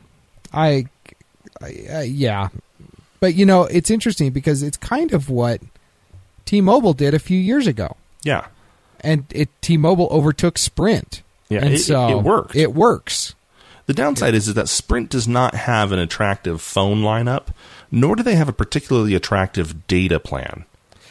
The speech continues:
Speaker 1: Yeah, and, you know, they are still Sprint, and so coverage and all the other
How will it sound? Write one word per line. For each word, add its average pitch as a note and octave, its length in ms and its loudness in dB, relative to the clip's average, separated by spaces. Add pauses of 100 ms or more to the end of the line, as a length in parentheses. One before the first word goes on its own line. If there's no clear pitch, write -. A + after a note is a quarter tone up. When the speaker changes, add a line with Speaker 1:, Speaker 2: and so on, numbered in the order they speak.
(800)
Speaker 1:
Yeah, A#2+ 540 -6 (180)
and, F#3 280 0 (120)
you E3 160 2
know, C#3 140 2
they B2 160 0
are A2 140 0
still G2 260 -4
Sprint, - 640 -4
and G#2+ 120 -4
so G#2 380 -4 (220)
coverage G2+ 640 -6
and F#2 320 -6
all G#2+ 140 -8
the F#2+ 120 -8
other F#2+ 220 -12